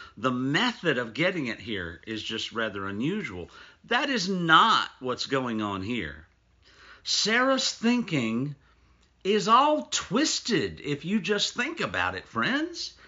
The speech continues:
She's thinking that her husband, at her suggestion, can have intimacy with another woman. That woman will conceive a child,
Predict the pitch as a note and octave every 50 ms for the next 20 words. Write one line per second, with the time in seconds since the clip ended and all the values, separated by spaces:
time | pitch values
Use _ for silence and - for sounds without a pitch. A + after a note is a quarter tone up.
0 | - - - - - - C4 D#4+ E4+ E4+ - - A#3 G#3 D#3+ - - B2+ A#2 A#2
1 | C3+ F#3+ G#3 G#3 - _ _ _ _ _ _ _ _ _ _ _ - C3+ D#3+ F3+
2 | G3+ E3 D3+ A3 C4 C#4+ C#4 C#4 D4+ C4+ A3 E3 A#2+ G2+ G#2+ G#2+ G2+ G2+ C3 F#3+
3 | G#3 G#3+ - _ _ _ _ _ _ _ - C3+ C#3 B2 B2+ C3+ D3 D#3+ - B3+
4 | A3+ F3 E3 A2+ F#2 E2+ - - G2 F2 F#2+ C#3+ E3 - _ _ _ - - -
5 | - - - _ - G#3 G#3+ G3+ F#3 G#3+ A3 G#3+ F#3 F#3+ - - A3+ C4+ C#4+ C#4
6 | - A#3+ G#3+ F3 C#3+ A2+ - - A2+ G2+ F#2 F#2 G#2+ B2+ C#3+ _ _ _ _ _
7 | _ _ _ _ _ _ _ - D#3 D#3 F#3 E3+ D#3+ E3+ D#3+ D#3 D3+ D3 D#3 G3
8 | C4 C4 A#3+ A#3 F#3 C#3+ A2+ G2 F#2 G2 B2+ G#3 G#3+ - _ _ _ _ _ _
9 | - G#2+ C#3 D#3 A#3+ - A#3+ B3 A#3 G#3 F3+ D#3+ D3+ D#3 E3 C#3+ D3+ D3 C#3+ C3+
10 | - - D3+ C3+ B2+ - - - D3 D3 E3+ G3 F#3+ C4+ C4 C4 - - - -
11 | B3+ A#3+ A3 G3+ D#3+ C3+ A2+ G2+ G2+ A2 D#3+ E3+ G#3